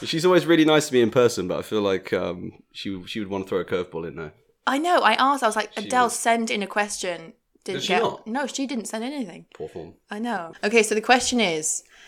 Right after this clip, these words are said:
Speaker 2: sex with an ex, yay or nay?
Speaker 1: Absolute maybe. <laughs> Uh, I think that's, that's an ambiguous question, 'cause what's an ex? Are we talking ex-boyfriend? Are we
Speaker 2: We're
Speaker 1: talking
Speaker 2: talking about
Speaker 1: ex-wife?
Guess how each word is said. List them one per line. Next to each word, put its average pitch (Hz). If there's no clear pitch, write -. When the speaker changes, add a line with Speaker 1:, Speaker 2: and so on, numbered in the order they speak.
Speaker 2:
sex 202
with 202
an 185
ex, 233
yay 196
or 196
nay? 170
Speaker 1:
Absolute 131
maybe. -
<laughs> 453
Uh, 151
I -
think -
that's, 202
that's 202
an 190
ambiguous 151
question, -
'cause 143
what's 180
an 156
ex? -
Are 110
we 113
talking 120
ex-boyfriend? 139
Are -
we 110
Speaker 2:
We're 107
Speaker 1:
talking -
Speaker 2:
talking 311
about 262
Speaker 1:
ex-wife? 151